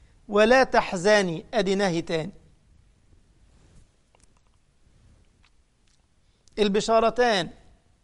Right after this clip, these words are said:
"إنا ردوه إليك"، أدي بشارة،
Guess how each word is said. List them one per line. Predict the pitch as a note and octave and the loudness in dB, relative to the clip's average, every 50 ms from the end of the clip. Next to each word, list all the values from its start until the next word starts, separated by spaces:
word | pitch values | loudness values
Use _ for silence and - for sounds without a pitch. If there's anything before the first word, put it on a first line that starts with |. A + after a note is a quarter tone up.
| _ _ _ _ _ _ _ - - _ _ _ - | _ _ _ _ _ _ _ -20 -20 _ _ _ -4
"إنا | C#4+ D#4+ D#4+ D4+ C4+ B3+ A#3+ A#3 A#3+ | -2 0 0 0 2 4 4 6 6
ردوه | A#3+ A#3+ A3+ F#3+ F#3 B3+ C#4+ C#4 A#3+ A#3+ A3+ A3+ | 6 4 2 0 -2 -2 0 0 0 0 0 0
إليك"، | A3+ A#3 A#3+ A#3+ A3 G3 F#3+ - - | 2 2 2 2 0 -2 -4 -8 -12
أدي | - - - G3+ F#3+ F#3+ F#3 | -12 -10 -8 -8 -6 -8 -8
بشارة، | E3 - G3 G3 F3 E3 E3+ E3+ F3 | -8 -4 -2 0 0 0 -2 -4 -12